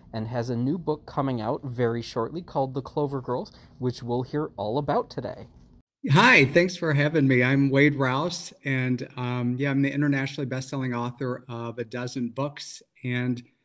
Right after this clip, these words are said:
Speaker 2: I write fiction under the pen name Viola Shipman, which is my grandmother's name, as a way for me to thank her and my elders for all of their sacrifices.
Speaker 1: So tell us about your new book.
Speaker 2: Well, it's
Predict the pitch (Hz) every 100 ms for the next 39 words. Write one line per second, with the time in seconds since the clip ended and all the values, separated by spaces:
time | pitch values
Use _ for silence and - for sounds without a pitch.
0 | _ _ - 131 131 135 139 143 - _
1 | - 147 147 156 139 131 131 127 127 123
2 | 123 117 - 135 127 123 120 117 117 120
3 | 117 - 123 131 117 113 110 113 120 117
4 | 120 123 120 110 113 104 113 107 104 110
5 | 123 _ 117 110 110 127 113 120 117 120
6 | 117 113 110 - 120 110 - 120 120 113
7 | 110 107 - - 113 117 110 110 107 -
8 | 110 107 104 101 104 98 101 - 92 -
9 | 104 - - _ - - 196 196 - 214
10 | 262 254 - 185 196 196 190 170 180 185
11 | 226 277 170 104 - _ 165 165 196 -
12 | -